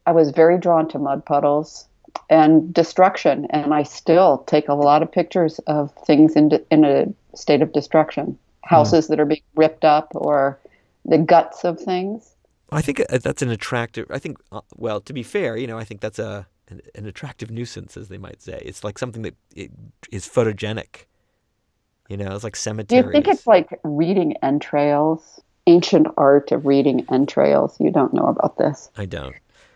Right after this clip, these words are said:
Speaker 2: Um,
Speaker 1: That's okay.
Speaker 2: all right. Well, let's, um, wind it up.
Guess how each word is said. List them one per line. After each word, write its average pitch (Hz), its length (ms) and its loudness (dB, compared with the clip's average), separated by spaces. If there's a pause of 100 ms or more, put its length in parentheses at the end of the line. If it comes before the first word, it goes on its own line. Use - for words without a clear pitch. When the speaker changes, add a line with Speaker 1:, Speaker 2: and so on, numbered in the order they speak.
(240)
Speaker 2:
Um, 120 300 0
Speaker 1:
That's 285 260 2
okay. 147 380 -2 (240)
Speaker 2:
all 135 120 -2
right. 123 240 0
Well, 123 260 -2
let's, - 520 -10
um, 127 540 -12
wind 117 380 -12
it 156 80 -16
up. 123 320 -10